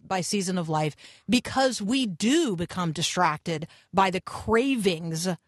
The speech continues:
of this world. The Bible deals a lot with cravings, and, um, and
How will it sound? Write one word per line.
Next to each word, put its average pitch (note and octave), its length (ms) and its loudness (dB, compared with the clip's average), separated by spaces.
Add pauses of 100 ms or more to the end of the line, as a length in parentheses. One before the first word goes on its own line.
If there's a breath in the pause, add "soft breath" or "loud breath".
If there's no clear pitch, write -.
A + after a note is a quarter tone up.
(240)
of G3 220 2
this F#3 240 0
world. E3 280 0
The E3 60 -6
Bible D#4 300 0
deals G#3+ 240 0
a F3 40 -6
lot F3 380 0
with E3+ 300 -4
cravings, D#3+ 600 -2
and, F3+ 280 0 (400 loud breath)
um, E3 460 0 (280)
and G3 380 0